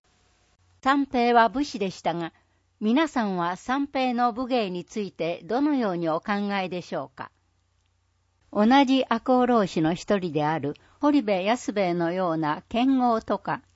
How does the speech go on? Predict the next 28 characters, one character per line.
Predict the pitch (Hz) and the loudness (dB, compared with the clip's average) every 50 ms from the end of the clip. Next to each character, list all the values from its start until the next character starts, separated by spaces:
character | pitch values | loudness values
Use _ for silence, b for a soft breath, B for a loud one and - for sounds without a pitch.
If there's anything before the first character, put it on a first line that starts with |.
| _ _ _ _ - | _ _ _ _ 0
剣 | 262 285 269 240 202 | 2 4 4 4 4
の | 165 156 156 | 2 -2 -4
使 | - - - 208 226 | -6 -2 0 0 0
い | 233 | 2
手 | - 226 214 190 | 0 0 0 0
で | 202 190 | 0 0
あ | 196 196 | 0 -2
っ | - _ _ | -6 _ _
た | - 151 175 - - | -4 -4 -4 -4 -8
武 | 180 175 254 277 254 | -8 -4 -4 -4 -2
人 | 269 240 196 170 143 | -2 -4 -4 -6 -6
と | - 160 156 156 - | -6 -6 -6 -6 -8
い | - - | -12 -16
っ | - _ _ - | -16 _ _ -4
た | 220 226 - | -2 -2 -2
印 | - 226 233 240 233 - - | -2 -2 -2 -2 -4 -4 -4
象 | 226 220 214 208 208 214 | -2 -2 0 0 0 -2
を | - - | -4 -4
お | 208 | -6
持 | 208 220 214 | -6 -6 -8
ち | - 208 | -10 -10
で | 170 190 180 | -10 -10 -12
す | - - | -12 -16
か。 | _ - - b b b b b b b b b b b b b b b _ _ _ _ _ _ _ _ _ _ _ _ _ _ _ | _ -16 -16 b b b b b b b b b b b b b b b _ _ _ _ _ _ _ _ _ _ _ _ _ _ _
そ | - - 208 | -8 -4 -2
れ | 220 277 285 - | 0 0 0 0
と | - 269 254 | 0 0 0
も、 | 196 151 147 - | 0 -2 -4 -6